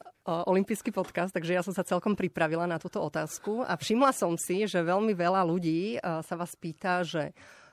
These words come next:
triatlon a tak. Tak ja by som mala takú, o, otázku, že ja robím triatlon, pred dvomi rokmi som svoj prvý išla, takže či sa ku mne pridáte na niektorý tento rok?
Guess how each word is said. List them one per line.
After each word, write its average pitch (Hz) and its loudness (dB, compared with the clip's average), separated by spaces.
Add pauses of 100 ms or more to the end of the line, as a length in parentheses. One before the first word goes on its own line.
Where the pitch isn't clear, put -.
(380)
triatlon 175 2
a 160 -2
tak. 156 0
Tak 170 -4
ja 175 2
by 185 -2
som 208 -2
mala 196 2
takú, 190 2
o, 175 0
otázku, 185 4
že 156 2 (480)
ja 170 2
robím 170 4 (180)
triatlon, 151 -2 (160)
pred - -6
dvomi 160 -2
rokmi 160 -2
som 156 -2
svoj 165 -2
prvý 160 4
išla, 165 0
takže 156 -4
či - -8
sa 190 -2
ku 196 -4
mne 196 2
pridáte 185 4
na 151 0
niektorý 147 -2
tento 147 -2
rok? - -8